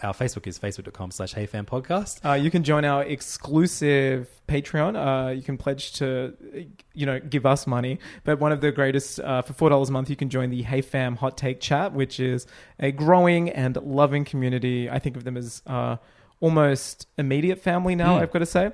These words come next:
Speaker 1: Immediate fam.
Speaker 2: Uh, immediate family, immediate fam, and, you know, just, just great conversations are
Speaker 1: Yeah, so
Speaker 2: happening there.
Speaker 1: twenty-four seven pretty much there is someone who is either me or Angus or someone who listens and loves the show,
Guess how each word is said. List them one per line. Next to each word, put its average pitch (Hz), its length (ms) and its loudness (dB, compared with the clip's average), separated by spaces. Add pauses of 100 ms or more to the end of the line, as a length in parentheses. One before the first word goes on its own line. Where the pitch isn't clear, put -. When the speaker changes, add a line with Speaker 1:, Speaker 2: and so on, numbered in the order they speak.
Speaker 1:
Immediate 117 260 4
fam. 82 320 -4
Speaker 2:
Uh, 135 260 4
immediate 139 300 2
family, 139 500 0 (120)
immediate 147 340 4
fam, 131 420 0
and, 131 380 -2
you 135 40 2
know, 131 120 2
just, 135 260 -2 (280)
just 202 200 0
great 139 240 4
conversations 127 640 -4
are 143 40 6
Speaker 1:
Yeah, 131 60 6
so 131 60 0
Speaker 2:
happening 123 220 0
there. 123 180 -2
Speaker 1:
twenty-four 156 380 4
seven 117 320 4
pretty 110 160 0
much 101 240 -4
there 98 160 -2
is 98 100 -2
someone 113 380 -4 (280)
who 98 220 -2
is 98 160 -6
either 98 160 -4
me 120 160 0
or 127 80 2
Angus 101 380 -4
or 92 80 -6
someone 107 280 -2
who 95 200 0 (300)
listens 123 300 2
and 107 100 0
loves 101 180 0
the 101 140 -6
show, 92 340 -4